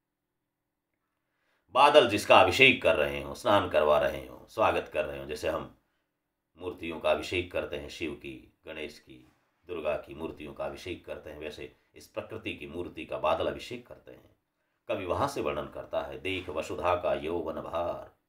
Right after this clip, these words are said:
इस धरती का, प्रकृति के यौवन का भार देख करके, यौवनवती होती हुई, सौंदर्यवती होती हुई उस प्रकृति को गूंज उठता है जब मधुमास, बसंत आ जाती है, वो गुंजार भरता है। भ्रमर गुंजार भर के पुष्पों का रसपान करते हैं,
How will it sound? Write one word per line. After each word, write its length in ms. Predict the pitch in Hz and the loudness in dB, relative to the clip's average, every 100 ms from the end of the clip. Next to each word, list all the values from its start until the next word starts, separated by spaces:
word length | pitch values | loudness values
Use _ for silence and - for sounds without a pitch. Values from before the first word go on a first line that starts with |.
| _ _ _ _ _ - | _ _ _ _ _ -10
इस 180 | 110 - | -8 2
धरती 360 | 123 139 135 | 4 4 8
का, 140 | 135 127 | 10 10
प्रकृति 460 | - - 117 123 | 8 0 2 4
के 100 | 110 | 4
यौवन 420 | 90 120 120 113 | 6 8 8 8
का 100 | 101 | 8
भार 320 | - 101 110 90 | 8 10 8 8
देख 240 | 90 90 | 4 4
करके, 240 | 92 90 | -2 0
यौवनवती 580 | 85 101 104 98 92 87 | 0 4 4 4 2 0
होती 320 | 87 95 98 | -2 -2 -2
हुई, 200 | 87 92 | -2 -2
सौंदर्यवती 640 | 85 104 92 87 82 82 82 | 0 -2 0 -2 -2 -4 -4
होती 280 | 90 90 87 | -6 -4 -2
हुई 360 | 92 131 135 - _ _ - | 2 2 0 -12 _ _ -8
उस 220 | 117 - 78 - _ _ - | -6 -6 -10 -12 _ _ -8
प्रकृति 420 | 123 123 107 95 | -4 -4 0 0
को 140 | 87 | 0
गूंज 340 | - 139 143 127 | 0 4 6 8
उठता 460 | 113 107 120 123 | 6 6 10 10
है 200 | 104 107 | 12 10
जब 140 | 98 98 | 8 4
मधुमास, 580 | 98 101 90 92 90 98 | 4 6 8 8 8 6
बसंत 280 | 113 156 123 | 8 10 10
आ 100 | 87 | 10
जाती 340 | 80 82 76 | 8 4 -2
है, 80 | 78 | 0
वो 120 | 87 | 0
गुंजार 440 | 104 98 107 101 | 0 8 10 10
भरता 340 | 87 87 98 85 | 8 6 6 6
है। 340 | 76 69 - _ _ | 4 0 -10 _ _
भ्रमर 260 | - 113 107 | 0 2 4
गुंजार 420 | 104 101 104 98 | 2 8 10 10
भर 160 | 90 92 | 6 4
के 180 | 92 90 | 2 0
पुष्पों 300 | 92 98 82 | -2 -6 0
का 120 | 82 | 2
रसपान 420 | 90 - 107 95 | 2 4 2 4
करते 280 | 90 82 95 | 0 0 -4
हैं, 360 | 80 78 - | -2 -4 -8